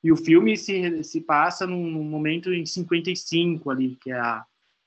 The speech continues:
a foto, o retrato da classe, retrato de classe, né? Esse, essa ideia, assim, e esse lance que o Coutinho tem em pegar as pessoas simples, trazer a história delas pra frente,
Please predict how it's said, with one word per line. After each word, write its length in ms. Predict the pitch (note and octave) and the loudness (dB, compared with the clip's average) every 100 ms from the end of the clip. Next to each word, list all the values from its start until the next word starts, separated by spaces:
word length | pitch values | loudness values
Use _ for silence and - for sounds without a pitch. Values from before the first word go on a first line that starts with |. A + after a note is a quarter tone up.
| _ - | _ -4
a 100 | C#3 | -4
foto, 380 | - D3 C3 B2+ | 0 2 2 0
o 40 | |
retrato 400 | B2+ C#3 C3+ D3 | -4 0 2 0
da 160 | D3 D#3 | -2 -4
classe, 480 | - C3+ A#2 - - | 0 0 0 -2 -16
retrato 360 | B2+ C3 C3 | -8 -8 -6
de 80 | C#3+ | -10
classe, 440 | C#3+ A#2+ A2+ - B2 | -8 -6 -6 -10 -16
né? 140 | B2+ _ _ _ - | -16 _ _ _ 0
Esse, 320 | F#3 B3+ - | 2 2 0
essa 240 | G#3+ A3+ A#3 | -4 -2 -4
ideia, 460 | D#3+ F3 F#3+ F3 | 2 4 8 6
assim, 360 | D3 - F3+ F#3+ _ _ _ - | 4 -2 -4 -4 _ _ _ -2
e 80 | |
esse 220 | F3+ F3+ F#3+ | 0 0 -2
lance 340 | F#3 G3 F#3+ | -2 -2 -8
que 100 | G3+ | -10
o 60 | F#3+ | -2
Coutinho 480 | F#3 F3+ F#3+ F#3 | -2 -2 -4 -4
tem 460 | F3+ E3+ E3+ E3 D#3 | -2 0 0 0 -4
em 140 | E3+ F3 | -6 -2
pegar 420 | F3 D3+ D3+ D#3 | -2 2 4 4
as 160 | D3+ | 2
pessoas 960 | - E3 D#3+ F3 F3 F3+ G3 F#3 - - _ _ _ _ | -4 -8 -2 4 6 6 4 0 -6 -14 _ _ _ _
simples, 680 | - G3+ A#3 A#3+ B3+ A3 - _ _ | -8 2 4 4 0 -4 -10 _ _
trazer 440 | - D#3+ C#3+ E3 E3+ | -4 -2 2 2 2
a 100 | D3+ | -2
história 420 | D3 - D3 C#3 | -6 -6 -6 -6
delas 400 | C#3+ C#3 C3+ C3 | -6 -6 -6 -10
pra 260 | - D#3 C#3+ | -6 -6 -6
frente, 680 | - C#3+ D3 E3 E3+ E3 | -4 0 0 -2 -8 -8